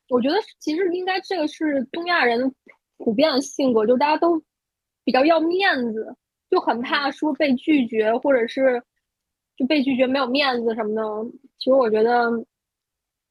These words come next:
Speaker 1: 嗯，我觉得就是不要因为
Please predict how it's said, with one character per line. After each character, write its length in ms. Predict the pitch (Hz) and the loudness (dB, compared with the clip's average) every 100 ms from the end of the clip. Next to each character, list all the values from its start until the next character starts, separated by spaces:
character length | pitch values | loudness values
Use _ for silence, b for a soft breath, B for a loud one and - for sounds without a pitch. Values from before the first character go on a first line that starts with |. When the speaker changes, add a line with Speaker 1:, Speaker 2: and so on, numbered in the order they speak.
| - - _ | -20 -20 _
Speaker 1:
嗯， 160 | 247 220 _ | -12 -12 _
我 200 | - 240 | -4 2
觉 60 | 240 | 2
得 140 | 262 262 | 4 4
就 140 | 294 | 2
是 80 | 262 220 - | 2 0 0
不 180 | 240 | 2
要 360 | 302 302 240 220 226 | 4 4 0 -4 -12
因 160 | 285 294 | -14 -8
为 340 | 302 302 254 | -8 -8 -12